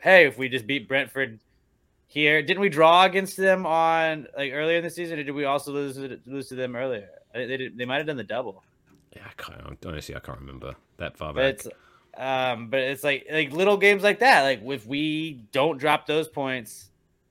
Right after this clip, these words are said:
Speaker 1: we're sitting great right now going forward.
Speaker 2: No, they,
Speaker 1: And,
Speaker 2: they beat
Speaker 1: um,
Speaker 2: us two one. So,
Speaker 1: yeah.
Speaker 2: yeah. They did the
Speaker 1: So,
Speaker 2: double.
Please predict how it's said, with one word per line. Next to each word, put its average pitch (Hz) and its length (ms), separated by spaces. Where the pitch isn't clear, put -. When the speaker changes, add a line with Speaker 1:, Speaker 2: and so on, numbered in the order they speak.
Speaker 1:
we're 139 180
sitting 135 380
great 127 320
right 110 200
now 92 420
going 117 260
forward. 107 240
Speaker 2:
No, 127 120
they, 107 180
Speaker 1:
And, 101 200
Speaker 2:
they 127 120
beat 123 220
Speaker 1:
um, 104 40
Speaker 2:
us 98 80
two 110 180
one. 92 260
So, - 140
Speaker 1:
yeah. 123 80
Speaker 2:
yeah. 92 160
They 73 80
did 85 160
the 117 40
Speaker 1:
So, 113 80
Speaker 2:
double. 101 280